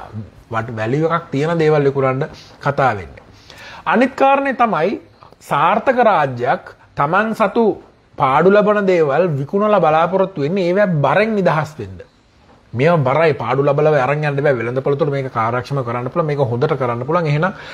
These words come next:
මේවෙන් අපි නිදහස් වෙන්න ඕනේ කියන අරමුණෙන් තමයි ඒවා විකු-, විකුණන්නේ. හැබැයි දැන් අපේ රාජ්‍ය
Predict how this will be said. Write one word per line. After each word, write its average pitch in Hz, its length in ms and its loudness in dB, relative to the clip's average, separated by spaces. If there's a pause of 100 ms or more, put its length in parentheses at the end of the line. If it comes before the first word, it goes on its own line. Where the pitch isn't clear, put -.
(120)
මේවෙන් 185 400 4
අපි 190 180 0
නිදහස් 175 320 2
වෙන්න 190 200 0
ඕනේ 185 200 0
කියන 190 240 -2 (300)
අරමුණෙන් 170 500 0
තමයි 190 280 0 (380)
ඒවා 151 320 2 (200)
විකු-, 147 300 -4
විකුණන්නේ. 139 480 -2 (240)
හැබැයි 196 300 2
දැන් 214 200 2
අපේ 247 300 2
රාජ්‍ය 143 480 0